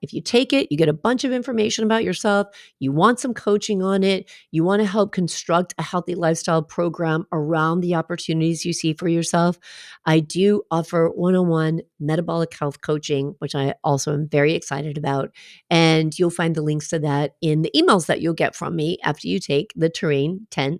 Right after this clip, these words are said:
assessment. So again, you can take that at the breast cancer recovery coach dot com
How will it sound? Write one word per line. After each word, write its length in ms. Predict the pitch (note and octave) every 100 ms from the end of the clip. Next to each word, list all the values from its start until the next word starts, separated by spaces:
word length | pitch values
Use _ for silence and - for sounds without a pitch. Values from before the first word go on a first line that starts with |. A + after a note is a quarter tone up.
| _
assessment. 440 | A#3+ A#4 - E3 - _ _ - - -
So 340 | - F#3 E3+ -
again, 240 | G3 B3
you 80 | G#3+
can 120 | G3
take 180 | G#3+ G3+
that 140 | F3+
at 100 | D#3
the 60 | D3+
breast 260 | D3+ D#3+ -
cancer 360 | F3 E3+ F#3+
recovery 560 | D#3+ D3+ E3+ D3+ D#3+ D#3
coach 440 | - E3 D#3 -
dot 200 | D#3 C#3
com 280 | - D#3 D#3